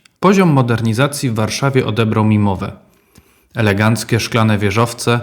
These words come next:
płatności bezdotykowe na każdym kroku, postęp technologiczny dorównujący Berlinowi. To nie jest postsowiecki obraz, który wciąż mają w głowach zachodni turyści. To europejska stolica pędząca w przyszłość.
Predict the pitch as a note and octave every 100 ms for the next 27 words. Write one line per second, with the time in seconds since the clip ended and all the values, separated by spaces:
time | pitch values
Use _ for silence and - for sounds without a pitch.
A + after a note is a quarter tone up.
0 | - - _ _ - A2+ G#2+ B2+ C3 -
1 | A#2 A2+ A2 A#2+ A2 A2+ C3 A#2+ A2+ G#2+
2 | A#2 G#2+ G#2 G#2 - C3 C3+ C3+ B2+ -
3 | - _ _ _ _ - F3+ F3+ F#3 F#3
4 | - D#3+ E3 C#3+ C3 D#3 - F3 D#3+ C#3+
5 | C#3 D3+ D3 C3+ C#3 D3+ E3 E3 F3+ F#3+
6 | G#2+ A2 G#2+ - _ _ _ _ _ _
7 | _ - G#2+ D#3 F#3+ - - A2+ - A2+
8 | A2 A2 - - G#2+ A2+ G#2+ - A2+ G#2+
9 | - B2 A2 - A#2 A2 G#2+ A2 G#2+ G2+
10 | G#2+ G#2+ A2+ G#2 G#2+ G#2+ G#2 G2 - A2
11 | - _ _ _ _ _ _ - G#2 C3
12 | A2+ A2+ A2 D3+ F#3 - D3 - A#2 B2
13 | C3 C3+ B2 A2 A2 A#2 A#2 A#2+ A#2 A#2+
14 | G#2+ - - - -